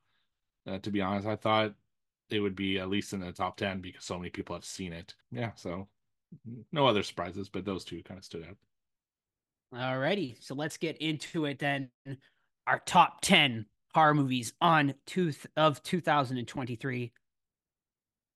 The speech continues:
Speaker 2: Uh, the definitive list, I mean, thirty-four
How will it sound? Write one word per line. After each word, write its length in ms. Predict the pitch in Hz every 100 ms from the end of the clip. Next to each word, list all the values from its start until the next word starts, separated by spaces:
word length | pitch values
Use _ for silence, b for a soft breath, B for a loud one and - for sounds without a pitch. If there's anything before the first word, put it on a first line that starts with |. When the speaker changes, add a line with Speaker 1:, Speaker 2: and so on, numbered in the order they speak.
| _
Speaker 2:
Uh, 200 | - 113 117
the 180 | 131 143
definitive 420 | 135 220 247 180
list, 360 | 160 117 - -
I 80 | 131
mean, 220 | 131 131
thirty-four 680 | 147 202 202 196 175 160 131